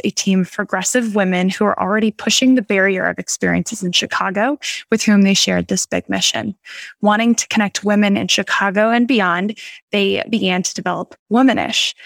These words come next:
as a movement that breaks single definition stereotypes of being a woman and celebrates various women experiences through the interactive art of experiences. Womanish is a movement that explores expressions of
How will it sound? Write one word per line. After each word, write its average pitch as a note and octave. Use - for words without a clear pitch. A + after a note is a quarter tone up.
as G#3+
a A#3
movement A#3
that F#3+
breaks G3+
single A#3
definition G3+
stereotypes F#3+
of F3+
being F#3+
a A3+
woman G3
and F#3
celebrates G3
various F#3+
women A3
experiences G#3
through G3+
the -
interactive F#3+
art F#3+
of F#3+
experiences. -
Womanish C#4
is B3
a A#3
movement G#3+
that G3
explores F#3+
expressions G3
of F#3+